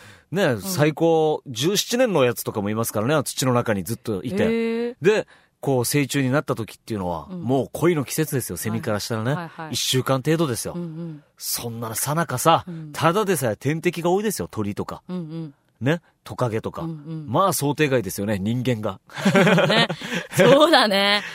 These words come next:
Speaker 1: <laughs>
Speaker 2: うん、やっぱセミのためにも、
Speaker 1: はい。
Speaker 2: やっぱこう、人間は食べない方がいいと思う。
Speaker 1: まあ、ただ、あの、虫かごの中でね、弱って死なせてしまうよりは、食べてる方がまだ命としてはつながるのかな。
Speaker 2: 本当？じゃあ、じゃあ、ゆうちゃんとしては、
Speaker 1: はい。
Speaker 2: 細く長く生きるのと、いきなりゆうちゃんさ、丸焼きにされるの、どっちが嫌？
Speaker 1: は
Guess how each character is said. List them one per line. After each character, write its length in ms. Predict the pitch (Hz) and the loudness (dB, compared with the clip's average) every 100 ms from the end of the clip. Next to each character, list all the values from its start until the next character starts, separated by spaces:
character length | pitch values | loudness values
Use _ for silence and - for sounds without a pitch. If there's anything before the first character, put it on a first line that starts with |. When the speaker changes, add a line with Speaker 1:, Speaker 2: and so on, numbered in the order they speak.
| - | -12
Speaker 1:
<laughs> 200 | - 605 185 | -8 2 4
Speaker 2:
う 60 | 175 | 6
ん、 20 | |
や 80 | 240 | 6
っ 60 | |
ぱ 100 | 247 | 4
セ 220 | - 269 277 | 4 4 4
ミ 120 | 320 | 2
の 140 | 349 | 2
た 160 | 311 339 | 2 2
め 140 | 359 | 2
に 100 | 339 | 0
も、 480 | 247 220 214 190 165 | 0 2 2 2 0
Speaker 1:
は 260 | 113 104 82 | 2 2 2
い。 20 | |
Speaker 2:
や 60 | 175 | -4
っ 20 | |
ぱ 160 | 196 185 | -8 -8
こ 80 | |
う、 40 | 180 | -6
人 180 | 190 226 | -4 -2
間 80 | 254 | -2
は 80 | 254 | -2
食 120 | 240 | -4
べ 100 | 277 | 0
な 120 | 277 | 0
い 40 | |
方 80 | 233 | -2
が 80 | 175 | -4
い 120 | 196 | -4
い 40 | 226 | -4
と 120 | 185 | -6
思 240 | 190 196 | -4 -4
う。 80 | 165 _ | -6 _
Speaker 1:
ま 160 | 151 277 | 0 0
あ、 60 | |
た 120 | 190 214 | 2 2
だ、 300 | 226 208 185 | 4 4 4
あ 60 | |
の、 140 | 180 170 | 4 2
虫 200 | 175 - | 0 0
か 140 | 214 | 0
ご 120 | 208 | 0
の 60 | 202 | 0
中 220 | 208 202 | 0 2
で 100 | 156 | 2
ね、 320 | 160 165 156 | 2 2 2
弱 240 | 135 143 156 | 2 2 0
っ 20 | |
て 760 | _ - 131 123 117 110 107 | _ -2 2 2 2 0 -2
死 180 | 95 - | -4 -6
な 140 | 123 117 | -6 -8
せ 180 | - | -8
て 100 | 135 | -8
し 160 | 123 135 | -6 -2
ま 140 | 131 | 0
う 100 | 151 | 0
よ 60 | 147 | 0
り 120 | 117 | 0
は、 220 | 101 90 87 | -2 -4 -8
食 120 | 95 | -12
べ 60 | 104 | -12
て 100 | 113 | -10
る 80 | 110 | -6
方 160 | 127 | -6
が 120 | 131 127 | -4 -6
ま 120 | 127 | -4
だ 80 | 135 | -6
命 260 | 139 - | -6 -10
と 100 | - | -4
し 60 | 262 | -2
て 80 | 202 | 0
は 60 | |
つ 20 | |
な 80 | 370 | 2
が 80 | 302 | 4
る 60 | 311 | 4
の 40 | |
か 60 | 339 | 4
な。 80 | |
Speaker 2:
本 120 | 320 311 | 4 6
当？ 40 | |
じ 40 | |
ゃ 20 | 311 | 4
あ、 20 | |
じ 60 | |
ゃ 20 | 320 | 6
あ、 40 | |
ゆ 60 | 381 | 2
う 40 | |
ち 80 | - | 2
ゃ 80 | 330 | 2
ん 60 | 269 | 2
と 100 | 262 | -2
し 60 | |
て 120 | - 214 | -2 2
は、 340 | 262 240 160 | 4 4 2
Speaker 1:
は 200 | 117 117 | 2 2
い。 40 | 101 | 2
Speaker 2:
細 200 | 294 370 | 0 -2
く 120 | 277 | 0
長 240 | 240 240 | 0 0
く 120 | 233 202 | -2 -6
生 80 | |
き 160 | 196 240 | -4 -4
る 80 | 214 | -4
の 120 | 180 | -2
と、 240 | 233 220 | 0 0
い 40 | 214 | 0
き 120 | 285 | 0
な 100 | 285 | 0
り 100 | 277 | 2
ゆ 140 | 285 | -2
う 60 | 285 | -2
ち 100 | - | 0
ゃ 60 | 202 | 0
ん 40 | |
さ、 300 | 185 165 156 | 0 -2 -2
丸 280 | 180 208 226 | 0 0 2
焼 160 | 220 220 | 0 0
き 80 | 214 | -6
に 60 | |
さ 120 | 214 | -6
れ 80 | 190 | -6
る 60 | 170 | -6
の、 80 | 156 | -8
ど 80 | |
っ 20 | 202 | -10
ち 140 | 180 | -8
が 80 | 147 | -8
嫌？ 160 | 143 | -8
Speaker 1:
は 100 | 170 | -12